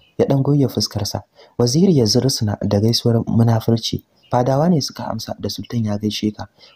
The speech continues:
Waziri ya jinjina kai ya zauna dirshin a kasa tsawon lokaci kafin ya fara magana. "Allah ya taimake ka akan maganar Aimana da takobi da ta tafi da shi." Cikin sauki, cikin sauri Sultan ya dago yana kallon shi.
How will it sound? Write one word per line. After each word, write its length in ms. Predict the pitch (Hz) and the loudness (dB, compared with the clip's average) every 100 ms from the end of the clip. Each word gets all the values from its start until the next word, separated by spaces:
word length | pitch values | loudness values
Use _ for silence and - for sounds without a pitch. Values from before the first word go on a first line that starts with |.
| - | 0
Waziri 300 | 117 175 175 | 2 4 4
ya 80 | 135 | 4
jinjina 340 | 139 131 117 | 2 2 0
kai 160 | - 113 | 2 0
ya 80 | 110 | 2
zauna 280 | 113 110 | 2 2
dirshin 320 | 101 - - - | 0 -2 -4 -4
a 40 | |
kasa 300 | - - - - | -6 -4 -4 -2
tsawon 220 | 127 135 | -2 0
lokaci 380 | 143 147 120 113 | 0 0 -4 -8
kafin 300 | 110 104 104 | -8 -6 -6
ya 80 | 107 | -4
fara 220 | 110 107 | -4 -4
magana. 360 | 98 104 101 101 _ _ _ _ _ _ _ _ _ _ _ - - _ _ | -6 -6 -6 -8 _ _ _ _ _ _ _ _ _ _ _ -20 -20 _ _
"Allah 220 | 139 165 | -2 0
ya 60 | 123 | 0
taimake 420 | - 104 104 110 | 0 -2 0 -2
ka 140 | 110 95 - | -2 -6 -6
akan 240 | 120 185 | -2 0
maganar 340 | 135 110 110 107 | 2 2 0 0
Aimana 320 | 107 107 110 | 0 0 0
da 60 | 95 | -2
takobi 460 | 110 110 98 110 139 | -2 -2 0 2 0
da 80 | - | -2
ta 60 | - 110 | -2 -2
tafi 120 | - | 0
da 100 | 107 | -2
shi." 220 | - 101 _ _ - - | -2 -8 _ _ -12 -4
Cikin 220 | - 175 | 2 2
sauki, 360 | - 165 165 - | 2 0 0 -6
cikin 400 | - - 165 165 | -6 -2 0 2
sauri 340 | 160 160 165 | 4 4 4
Sultan 400 | 160 117 - 110 - | 4 0 0 0 2
ya 100 | 117 | 0
dago 300 | 117 113 120 | 2 2 2
yana 220 | 123 113 | 2 2
kallon 340 | 104 107 107 107 | 0 0 0 0
shi. 180 | - | -4